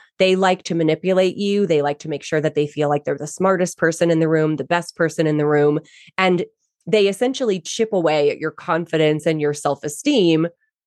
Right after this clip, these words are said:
such that they now have a sense of control over you and power over you. And those kind of friendships can be incredibly toxic and incredibly draining.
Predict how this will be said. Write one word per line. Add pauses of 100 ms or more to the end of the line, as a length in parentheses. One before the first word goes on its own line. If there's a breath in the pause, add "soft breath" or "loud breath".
such
that (120)
they
now
have
a
sense
of
control
over
you
and
power
over
you. (300 soft breath)
And (220)
those
kind
of
friendships
can
be
incredibly
toxic
and
incredibly
draining.